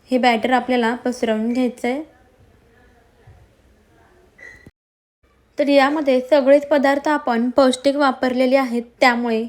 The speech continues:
ही रेसिपी देखील तितकीच पौष्टिक असणार आहे. तर पहा, व्यवस्थित स्प्रेड करून झालं. आता बघा, वरची जी बाजू आहे ती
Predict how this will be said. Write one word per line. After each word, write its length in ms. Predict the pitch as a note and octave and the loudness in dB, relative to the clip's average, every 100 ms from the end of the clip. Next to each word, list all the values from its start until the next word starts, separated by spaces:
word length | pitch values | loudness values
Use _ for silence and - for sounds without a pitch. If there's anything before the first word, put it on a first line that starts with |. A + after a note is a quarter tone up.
| B3+ | 0
ही 80 | |
रेसिपी 380 | C#4 C4 C4 B3 | 2 2 -2 -4
देखील 420 | B3+ C4 B3 A#3+ | -4 -4 -6 -8
तितकीच 400 | B3 A#3 - A#3+ - | -8 -10 -10 -10 -2
पौष्टिक 440 | C4 B3+ B3+ A#3+ | 0 0 -2 -4
असणार 340 | A3+ A3+ A3+ | -4 -2 -2
आहे. 300 | A3+ A3 A3 D4+ _ - _ _ _ _ _ _ _ | -2 -4 -6 -8 _ -20 _ _ _ _ _ _ _
तर 100 | C#4 | 2
पहा, 340 | C#4 D#4 D4 D4 D4+ - | 4 4 2 0 -2 -8
व्यवस्थित 440 | C#4 C4+ C4 C4+ | 2 4 6 2
स्प्रेड 360 | C4 - C#4+ B3+ | -4 2 4 4
करून 280 | C4 C4+ C#4 | 2 0 0
झालं. 340 | D4 C4 C4+ D#4 C4+ | 2 2 0 -6 -10
आता 180 | A#3+ | -2
बघा, 260 | C4+ C#4 C4+ | 0 2 2
वरची 340 | C#4 A#3+ - | 4 2 -2
जी 80 | - | -6
बाजू 360 | C4 C4+ A#3 C4+ | 0 0 2 0
आहे 360 | C#4+ B3 A3+ B3+ _ - - | 0 -4 -6 -8 _ -20 -8
ती 60 | C4+ | -6